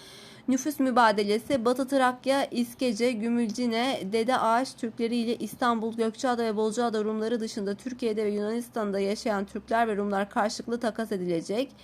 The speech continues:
Yani Batı Trakya Türkleri ile, e, İstanbul, Gökçeada, Bozcaada Rumları dışındaki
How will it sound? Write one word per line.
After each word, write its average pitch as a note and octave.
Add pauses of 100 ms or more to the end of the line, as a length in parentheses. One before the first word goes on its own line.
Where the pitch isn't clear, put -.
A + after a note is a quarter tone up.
(520)
Yani G#3+
Batı A#3+
Trakya B3
Türkleri A#3+
ile, A#3+
e, G3+ (480)
İstanbul, A3
Gökçeada, G#3+
Bozcaada G#3
Rumları G#3
dışındaki G3